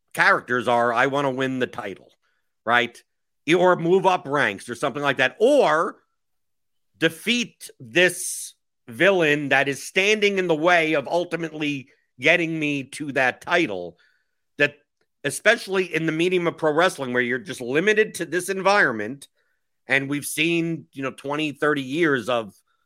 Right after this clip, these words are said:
you know, you could watch wrestling on T V every day, all over the place, that s-, the, the, the plots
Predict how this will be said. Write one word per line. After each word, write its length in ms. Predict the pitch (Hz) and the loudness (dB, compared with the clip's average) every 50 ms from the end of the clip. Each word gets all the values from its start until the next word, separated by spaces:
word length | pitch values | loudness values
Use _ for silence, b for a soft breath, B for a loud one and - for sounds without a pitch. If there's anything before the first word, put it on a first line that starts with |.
| _ _ _ _ _ _ | _ _ _ _ _ _
you 80 | 104 | -6
know, 60 | 107 110 | -4 -4
you 100 | 117 120 | -4 -4
could 120 | 147 147 | -2 0
watch 260 | 170 165 160 - - | 0 0 0 -2 -2
wrestling 340 | 127 151 156 - 160 151 147 | 0 0 0 0 0 0 0
on 100 | 143 135 | 0 0
T 180 | - - 127 120 | -2 -4 -6 -2
V 260 | 131 156 147 127 120 | -2 0 2 2 2
every 200 | 117 117 120 107 | 0 0 -2 0
day, 440 | 107 135 139 120 104 92 87 87 98 | 2 2 2 2 0 -2 -4 -4 -4
all 200 | 113 131 127 139 | -2 0 2 2
over 160 | 156 151 120 | 2 0 0
the 100 | 104 95 | -4 -10
place, 520 | - - 95 87 85 85 82 - - - _ _ _ _ _ _ _ _ _ | -10 -10 -10 -10 -10 -10 -12 -14 -16 -20 _ _ _ _ _ _ _ _ _
that 340 | - 131 123 120 117 - - _ _ _ _ _ _ _ _ _ _ _ _ _ _ _ _ _ _ _ _ _ _ _ _ _ _ _ _ _ _ | 2 4 4 4 2 0 -4 _ _ _ _ _ _ _ _ _ _ _ _ _ _ _ _ _ _ _ _ _ _ _ _ _ _ _ _ _ _
s-, 240 | - - - - - _ _ | -20 -18 -18 -18 -20 _ _
the, 260 | - 160 151 156 165 - | -2 -2 -2 -2 -4 -6
the, 260 | 135 107 143 143 139 | -2 2 2 2 2
the 340 | 110 98 135 131 127 127 127 - _ _ _ _ _ _ _ - | 2 2 2 4 2 2 0 -6 _ _ _ _ _ _ _ -20
plots 760 | - - 165 175 196 202 175 - - - - - - - | -6 0 4 6 6 6 4 2 -2 -8 -8 -8 -8 -10